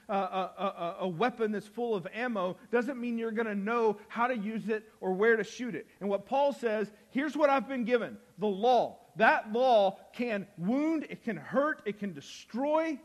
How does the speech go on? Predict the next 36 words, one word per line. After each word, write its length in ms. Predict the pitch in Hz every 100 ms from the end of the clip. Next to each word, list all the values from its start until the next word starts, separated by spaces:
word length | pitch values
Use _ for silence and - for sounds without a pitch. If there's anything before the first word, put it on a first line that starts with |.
| _ _ _ _ - -
or 320 | 277 302 247
it 140 | 220
can 120 | 247
be 120 | 220 233
used 500 | 180 220 269 277 -
as 180 | 214
a 60 | 214
doctor 560 | 175 240 247 254 254 220 -
would 120 | 220
use 240 | 180 240 202
a 60 |
tool 380 | 220 226 220 214 214 -
to 100 | 190
heal, 480 | 165 226 247 254 233 -
to 100 | 208
expose, 840 | 175 - - 226 226 226 226 208 - -
and 140 | 196 185
to, 100 | 185 -
to, 100 | 202
to 160 | - 185
draw 500 | 143 170 214 240 240
out 240 | 220 233
the 120 | 196 208
infection 680 | 180 - 214 214 - 208 - _
and 140 | 185 175
to 100 | 165
heal. 320 | - 185 123 - _
It 100 | - 165
can 140 | 208
do 300 | 226 302 254 -
either 360 | 220 285 294 302
one. 380 | 277 294 190 104 _ _ _
What 240 | 160 220 320
is 200 | 320 220
your 140 | 294 254
aim? 340 | 285 226 131